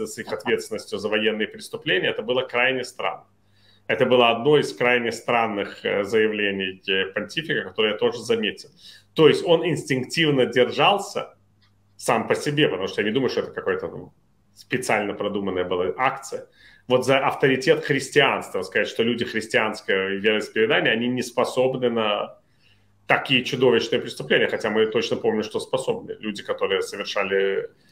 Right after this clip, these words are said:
э, Холокост в Европе в, э, сороковых годах, э,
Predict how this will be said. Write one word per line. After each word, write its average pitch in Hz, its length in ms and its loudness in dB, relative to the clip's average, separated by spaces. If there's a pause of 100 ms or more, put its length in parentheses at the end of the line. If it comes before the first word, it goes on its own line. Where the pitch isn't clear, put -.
(340)
э, 110 320 4
Холокост - 640 2 (180)
в - 40 -2
Европе 113 420 4
в, 92 160 -4
э, 98 1700 0
сороковых 120 540 4
годах, 101 460 2
э, - 960 -2